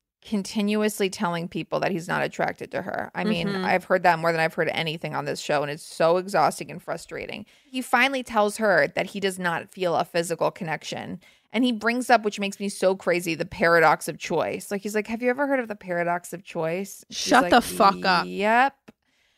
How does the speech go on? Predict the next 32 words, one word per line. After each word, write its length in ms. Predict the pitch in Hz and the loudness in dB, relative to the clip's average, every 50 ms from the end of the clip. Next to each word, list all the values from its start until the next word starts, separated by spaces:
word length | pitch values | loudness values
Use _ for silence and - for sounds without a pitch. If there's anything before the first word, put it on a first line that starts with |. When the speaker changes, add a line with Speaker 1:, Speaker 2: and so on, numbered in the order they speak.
| _ _ _ - | _ _ _ -4
Speaker 1:
And 140 | 208 208 | -2 0
he's 100 | 220 220 226 | 0 2 2
like, 120 | 233 208 | 0 2
"There's 180 | 220 226 220 - | 2 0 0 0
just 260 | 233 214 - - - | -4 -8 -8 -10 -4
so 380 | - 202 190 196 208 220 226 226 | -2 0 2 4 4 4 4 4
much 260 | 226 233 240 226 262 | 2 2 2 4 4
out 300 | 247 262 349 427 - - | 6 6 6 4 2 2
there, 180 | 180 160 147 147 | 2 4 2 2
da, 200 | 202 - 196 214 | 0 -2 -2 0
da, 60 | 240 | 4
da." 220 | 269 254 220 196 - - | 6 6 6 6 4 0
And 200 | - 214 220 208 | -4 -2 -2 -2
she 220 | - - 269 269 | -2 -4 -4 -4
basically 440 | 269 311 294 320 - - - 262 262 | -2 -2 -4 -4 -6 -8 -6 -6 -6
says, 360 | - - 320 285 262 233 214 | -2 2 4 4 4 4 2
"Let's 240 | 208 208 226 - - | 0 -2 -2 -2 -4
figure 340 | - - 233 208 202 226 220 | -4 -4 -4 0 0 2 2
it 80 | 220 233 | 4 6
out." 360 | 226 208 180 165 156 - _ _ _ _ _ _ | 6 6 6 6 4 2 _ _ _ _ _ _
And 100 | - 208 | -6 -4
it 40 | 220 | -2
just 180 | 233 247 - 269 | -2 -2 -4 -4
made 220 | 254 262 254 247 | -4 -4 -4 -2
me 160 | 254 254 233 | -2 -2 -4
realize, 520 | 220 202 220 240 269 269 247 220 196 196 190 | -4 -4 -4 -2 0 2 2 2 2 2 0
like, 140 | 202 180 185 | -4 -4 -2
women 320 | 180 202 220 233 262 269 | -2 0 0 0 0 -2
are 140 | 269 247 226 | -2 -4 -4
so 260 | - - - 214 220 | -4 -2 -2 -2 -2
fucking 540 | 208 - _ - 202 196 - - 214 208 202 | -2 -6 _ -4 -4 -4 -4 -6 -6 -6 -8
flexible. 760 | - - - 190 190 - - - 175 - 113 80 80 - | -8 -4 -2 -2 -2 -2 -4 -6 -2 0 0 0 -2 -4